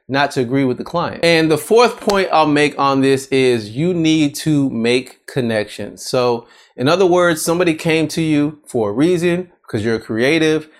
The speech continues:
and they probably have some business goals. So whenever you deliver the creative work,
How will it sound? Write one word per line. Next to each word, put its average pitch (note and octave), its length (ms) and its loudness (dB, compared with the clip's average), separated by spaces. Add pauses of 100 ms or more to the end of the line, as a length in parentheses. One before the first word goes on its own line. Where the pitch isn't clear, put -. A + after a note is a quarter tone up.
(220)
and B2+ 140 -2
they B2 80 0
probably F#3+ 380 2
have C#3+ 280 4
some B2 220 -2
business A#2+ 400 -2
goals. - 480 -6 (260)
So D3+ 200 2
whenever E3 320 4
you E3+ 180 2
deliver B2 680 2
the A2+ 120 -6
creative A#2 440 -2
work, A2 420 -4